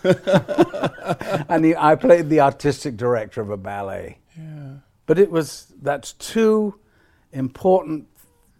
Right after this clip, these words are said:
Speaker 1: things in my life, in my career, because I love working for Bob. Bob Altman was one of the great, great American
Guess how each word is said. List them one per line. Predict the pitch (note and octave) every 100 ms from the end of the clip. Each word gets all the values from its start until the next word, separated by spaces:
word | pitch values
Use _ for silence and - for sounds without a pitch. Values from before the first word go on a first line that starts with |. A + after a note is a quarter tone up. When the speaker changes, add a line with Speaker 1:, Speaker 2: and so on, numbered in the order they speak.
| _
Speaker 1:
things | - E3+ E3+
in | E3
my | D#3+ D3 C#3
life, | C3+ D3 A#2+ G#2
in | A#2+
my | A2+ A2
career, | G2+ - C3 B2 F#2+
because | G#2+ G2+ -
I | A#2 A#2+
love | A2+ A#2+ C3 C#3 C3 G#2+
working | A2+ G#2+ - G2
for | - G#2
Bob. | F2+ E2+ - - _ _ _ _ _ _ -
Bob | B2+ C3
Altman | C#3 C3 A2+ G#2+
was | G#2+ F#2+
one | A2+ A2+
of | G2 G2+ A2
the | C#3 D3 C#3 A#2+ F#2+
great, | - A2+ A2+ A#2 A#2+ G#2+ F#2 _
great | G2+ G#2+ A#2 G2 - -
American | G2+ G2+ G2 F#2+ - F2+ E2 _